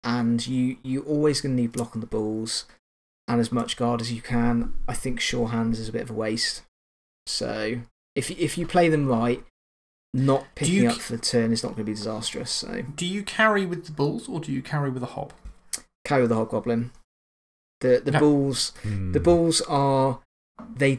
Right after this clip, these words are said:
Speaker 1: tend to be blitzers slash cage corners.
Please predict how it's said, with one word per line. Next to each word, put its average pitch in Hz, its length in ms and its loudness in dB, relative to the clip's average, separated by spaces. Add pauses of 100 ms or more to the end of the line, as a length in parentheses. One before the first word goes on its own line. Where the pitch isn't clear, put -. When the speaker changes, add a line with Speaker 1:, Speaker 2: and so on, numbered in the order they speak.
Speaker 1:
tend 151 540 0
to - 120 -2
be 131 540 4 (460)
blitzers 131 500 2
slash 120 360 -2
cage 123 320 0
corners. 139 300 -8